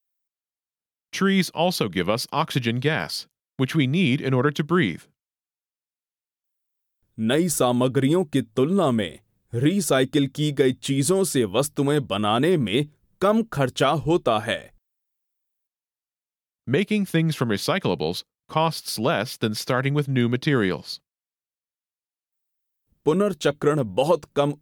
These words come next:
Speaker 2: ऊर्जा का उपयोग भी करता है, इसलिए हमारी हवा साफ रहती है।
Speaker 1: Recycling also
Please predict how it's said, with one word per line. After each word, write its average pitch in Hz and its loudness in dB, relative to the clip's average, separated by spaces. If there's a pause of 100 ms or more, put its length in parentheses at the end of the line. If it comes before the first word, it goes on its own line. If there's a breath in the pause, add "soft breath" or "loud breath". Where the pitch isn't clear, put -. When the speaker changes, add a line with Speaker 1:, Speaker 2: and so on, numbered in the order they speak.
Speaker 2:
ऊर्जा 170 4
का 170 0
उपयोग 143 2
भी 127 0
करता 127 0
है, 95 -10 (440)
इसलिए 135 4
हमारी 123 2 (240 soft breath)
हवा 135 2
साफ 147 0
रहती 127 0
है। 107 -4 (1800)
Speaker 1:
Recycling 135 0
also 160 0